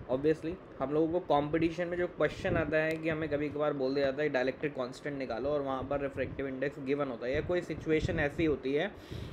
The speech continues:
जहाँ पर हमें refractive index हम निकाल सकते हैं, तो हम उसकी help से डाइलेक्ट्रिक कांस्टेंट निकाल देते हैं। जैसे कभी कभार आपने देखा होगा कि ऐसा कुछ question पूछा हुआ है, electromagnetic wave का इक्वेशन लिखा हुआ है जिसमें आपको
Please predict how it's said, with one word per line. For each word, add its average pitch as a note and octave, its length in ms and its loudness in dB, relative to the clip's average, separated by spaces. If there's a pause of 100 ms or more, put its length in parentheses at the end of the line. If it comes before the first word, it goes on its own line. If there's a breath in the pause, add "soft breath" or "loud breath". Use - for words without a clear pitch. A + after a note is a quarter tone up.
(240 loud breath)
जहाँ D#3 340 8
पर F#3 100 8
हमें F3+ 160 4
refractive E3+ 500 4
index E3 340 2
हम E3+ 80 -2
निकाल C#3 360 4
सकते D#3+ 280 -2
हैं, E3+ 140 -4
तो D#3+ 100 4
हम D#3+ 200 -2
उसकी D3+ 260 0
help C#3 220 4
से B3 180 2 (480 loud breath)
डाइलेक्ट्रिक D3 440 4
कांस्टेंट C#3+ 360 0
निकाल B2 280 0
देते A#2+ 180 -2
हैं। C3+ 40 -2
जैसे D3+ 220 2
कभी E3 240 4
कभार D#3+ 280 6
आपने D#3 240 2
देखा C#3 300 2
होगा C3+ 300 2
कि F3+ 140 0
ऐसा C#3+ 340 0
कुछ D#3+ 180 -2
question D#3 400 0
पूछा C#3+ 180 0
हुआ F3+ 120 4
है, D#3+ 80 6
electromagnetic D3 680 0
wave C3+ 200 2
का C#3+ 120 0
इक्वेशन C#3 460 0
लिखा C#3 220 0
हुआ D#3+ 140 0
है D3+ 60 0
जिसमें D#3+ 320 -4
आपको D3+ 340 2